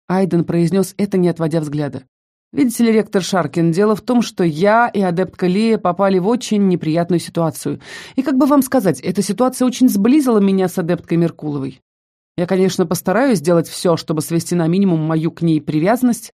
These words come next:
но на данный момент я не могу оставить ее один на один с той историей, в которую она и я попали.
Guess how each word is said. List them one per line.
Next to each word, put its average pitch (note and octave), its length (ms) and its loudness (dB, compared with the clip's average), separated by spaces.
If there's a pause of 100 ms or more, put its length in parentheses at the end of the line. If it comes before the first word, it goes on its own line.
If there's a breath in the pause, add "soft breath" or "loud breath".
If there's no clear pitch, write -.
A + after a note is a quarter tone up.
(580)
но F3 120 4
на E3 160 4
данный A#3+ 400 4
момент D#3+ 420 2
я F#3+ 140 2
не D4 80 6
могу C#4 240 4
оставить F#3+ 480 0
ее F3 300 0
один F#3 360 0
на F3+ 80 2
один F3 220 0
с - 80 -6
той F3 180 0
историей, A#3 400 0
в - 80 -6
которую F3+ 480 -2
она F3+ 360 2
и - 140 -4
я D#3+ 280 0
попали. C#3+ 520 -8